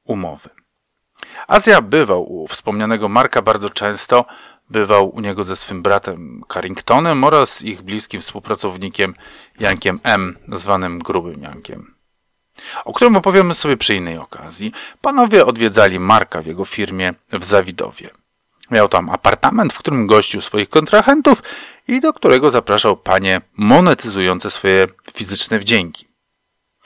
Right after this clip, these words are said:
Apartament Marka K. był w drugiej części budynku biurowego,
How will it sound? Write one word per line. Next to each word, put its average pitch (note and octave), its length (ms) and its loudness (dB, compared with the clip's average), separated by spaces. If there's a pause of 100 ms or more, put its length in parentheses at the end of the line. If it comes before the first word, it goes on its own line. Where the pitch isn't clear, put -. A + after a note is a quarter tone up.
(360)
Apartament - 640 0
Marka G2 340 0
K. C#3+ 320 0
był A2 300 2
w F#2+ 80 -10
drugiej G2+ 300 -2
części F2+ 400 -2
budynku G2+ 440 -4
biurowego, G#2+ 600 4